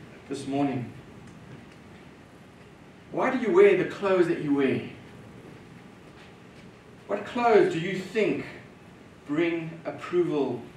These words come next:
from your peers? Nancy Guthrie,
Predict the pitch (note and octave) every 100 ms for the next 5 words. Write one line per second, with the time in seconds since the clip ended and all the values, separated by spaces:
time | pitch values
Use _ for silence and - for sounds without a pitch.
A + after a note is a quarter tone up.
0 | - - - - D#3+ D3+ C#3+ C3+ - C3
1 | B2 - - - - - - - - -
2 | - - - - - - - - - -
3 | - - - - - - - - C#3 E3+
4 | - C#3+ D3 - - C#3 C3